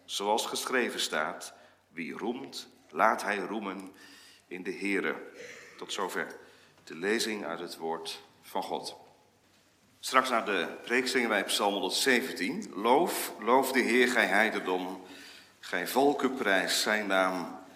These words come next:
alom. Zijn goedheid is in nood en dood voor ons, zijn volk, oneindig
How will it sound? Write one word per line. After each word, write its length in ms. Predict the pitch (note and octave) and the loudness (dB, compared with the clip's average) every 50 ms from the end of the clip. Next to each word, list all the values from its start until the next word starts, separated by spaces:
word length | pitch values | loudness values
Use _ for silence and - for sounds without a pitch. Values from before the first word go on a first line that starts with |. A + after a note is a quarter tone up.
| - - - - - | -20 -20 -20 -10 -2
alom. 520 | - F2+ F#2+ A2+ C3 C3 B2 F#2 - - - | 0 2 4 6 6 6 4 2 0 -2 -2
Zijn 240 | - F#2+ F#2 E2+ | -2 0 0 -2
goedheid 680 | - - E3 F3+ - - C3+ G#2 E2 D2+ - - - - - - - - - - - - - - _ _ - | -2 -4 -6 -2 2 4 6 6 6 4 0 -4 -6 -8 -10 -12 -18 -20 -20 -20 -20 -20 -20 -20 _ _ -10
is 160 | - F2+ E2+ | -8 -8 -6
in 200 | F2 E2+ E2+ E2+ | -6 -6 -4 0
nood 520 | F2 C3 C3+ D3 D3+ D3 - - - - - - - - | 2 4 4 4 2 0 -2 -4 -6 -6 -10 -14 -14 -8
en 260 | - - E2+ E2 D#2+ - | -8 -8 -6 -6 -6 -2
dood 320 | G#2 A2+ B2+ B2+ B2+ B2+ | 0 2 2 2 0 -2
voor 240 | - - G2+ F2 - | -4 -6 -6 -4 -2
ons, 320 | - B2 B2+ C3+ C3 - | 0 0 0 0 -2 -2
zijn 200 | - B2+ B2 G#2+ | 0 0 -2 -2
volk, 540 | - G#2 G2+ G2 F#2+ G2 G2 - - - - - - - - - - - - - _ _ - | -2 0 2 2 2 2 0 -4 -6 -8 -10 -14 -18 -20 -20 -20 -20 -20 -20 -20 _ _ -8
oneindig 960 | - E2+ F2 E2+ - - F2+ F#2+ G2 G2 F2+ F2+ E2 - - - - - | -6 -6 -6 -4 -2 0 0 0 0 -2 -4 -4 -4 -6 -6 -10 -12 -12